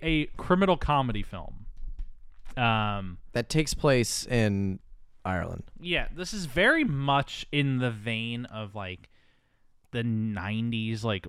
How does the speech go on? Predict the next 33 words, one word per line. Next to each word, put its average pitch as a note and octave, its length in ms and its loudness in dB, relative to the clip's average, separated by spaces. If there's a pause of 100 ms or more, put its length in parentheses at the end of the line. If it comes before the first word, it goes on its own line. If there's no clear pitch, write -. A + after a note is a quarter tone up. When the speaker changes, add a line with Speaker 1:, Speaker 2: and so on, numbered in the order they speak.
(140)
Speaker 1:
British G#2 720 -4
comedies G2+ 500 -6
that G#2 100 -8
Harvey G2+ 340 -6
Weinstein G2 720 -6
would F#2+ 120 -8
buy F2 220 -6
off F2+ 240 -10
a F#2+ 60 -14
shelf. - 640 -14 (120)
Speaker 2:
Yeah. F2+ 440 0 (400)
Speaker 1:
Like A#2+ 280 -4
your, A#2 380 -2
your A#2+ 180 -2
Full A#2+ 240 0
Monties. G2 1000 -6
I, B2 140 -8 (140)
I B2 120 -4
love F#2+ 200 -6
the - 60 -20
Full - 240 -18
Monty. - 220 -20
I, E2 80 -16 (400)
let, G#2+ 160 -8
let A2 80 -2
me A#2+ 80 2
emphasize, F2+ 400 -2
I F2 60 -10
love F2 240 -8
the G#2 80 -6
Full B2+ 120 -2
Monty. G2+ 380 -6 (240)
Speaker 2:
Yeah. F#2+ 220 0